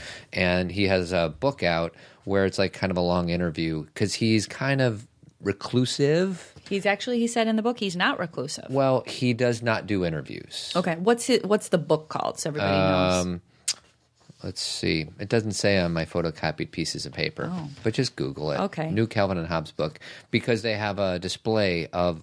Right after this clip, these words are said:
Speaker 1: um, a lot of his work at some museum or something or other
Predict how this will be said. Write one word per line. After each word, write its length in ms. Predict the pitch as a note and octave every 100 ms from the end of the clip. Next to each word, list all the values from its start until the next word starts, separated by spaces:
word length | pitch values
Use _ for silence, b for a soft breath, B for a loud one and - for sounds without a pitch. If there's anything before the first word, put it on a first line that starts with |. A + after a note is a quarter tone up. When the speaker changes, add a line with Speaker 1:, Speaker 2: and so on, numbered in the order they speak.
| -
Speaker 1:
um, 360 | D#2+ E2+ F2 -
a 80 | F2
lot 220 | F2 F2+
of 60 | E2+
his 180 | F2+ D#2+
work 400 | F2+ E2+ E2 -
at 160 | E2 -
some 580 | - F2 E2+ E2+ D#2+ E2+
museum 600 | D#2+ E2+ E2 E2 E2 D#2+
or 300 | D2+ D2+ D2+ B B B B
something 360 | - G2 F2 E2
or 100 | D#2+
other 280 | D#2 D#2